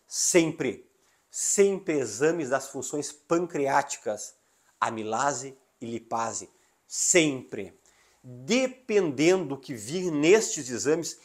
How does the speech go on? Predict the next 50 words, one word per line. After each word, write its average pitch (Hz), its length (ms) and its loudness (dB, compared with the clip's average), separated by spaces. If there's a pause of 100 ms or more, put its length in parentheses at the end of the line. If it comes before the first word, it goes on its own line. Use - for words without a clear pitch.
(100)
e 370 140 0
obviamente, 180 800 0 (180)
já 151 180 6
que - 120 -6
eu 190 40 -6
vou 190 80 2
pedir 135 300 -8
um 147 80 -4
exame 131 260 -2
laboratorial, 131 460 4
eu 233 80 -2
já - 120 -6
peço - 400 -10 (200)
hormônio 123 360 -2
da 107 80 -6
tireoide, 123 840 2
que - 180 -14
é 110 40 -2
o 101 40 -8
T - 140 -10
S 110 260 -4
H 107 240 -6
e 107 60 -10
T 113 100 -12
quatro 120 320 -10
livre, 151 240 -2
que - 60 -10
é 107 40 -2
os 98 80 -10
que - 60 -10
eu 110 80 -8
mais 107 220 -8
peço, - 480 0 (260)
já 208 140 4
peço 135 340 0
um 113 40 -8
triglicerídeo, 123 680 -2
já 101 100 -8
peço - 240 -4
um - 40 -20
colesterol, 143 560 4
já 95 80 -8
peço - 280 -6
uma 113 120 -8
glicose, 156 560 6
já 110 120 -2
peço 117 320 -10
um 127 40 -8
hemograma 127 400 -6
completo. 202 340 -4